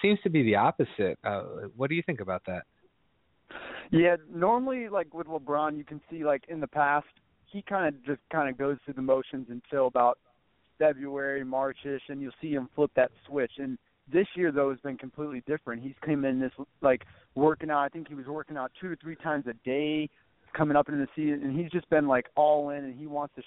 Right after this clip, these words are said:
Speaker 2: show these guys, like, "Hey, we're, I'm pissed off. We were close last year, and we shoulda won despite the injuries and whatnot." And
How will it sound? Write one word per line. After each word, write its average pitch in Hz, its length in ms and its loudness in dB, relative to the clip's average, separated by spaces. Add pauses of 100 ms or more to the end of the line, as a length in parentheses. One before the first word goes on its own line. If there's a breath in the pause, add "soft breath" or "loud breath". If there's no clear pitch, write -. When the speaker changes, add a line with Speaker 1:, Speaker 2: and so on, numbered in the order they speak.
Speaker 2:
show 156 140 -4
these 135 200 -12
guys, 123 300 -2
like, 123 180 -8
"Hey, 143 240 -8 (800)
we're, 156 120 -8 (140)
I'm 170 200 2
pissed - 300 -6
off. 147 240 6
We 147 120 -4
were 147 120 -4
close 151 320 -2
last 147 340 2
year, 147 200 -4
and 131 80 -6
we 135 80 -8
shoulda - 300 -6
won 123 320 -4 (440)
despite 131 380 0
the 123 100 -4
injuries 127 360 -4
and 117 100 -4
whatnot." 120 400 4
And 113 80 -2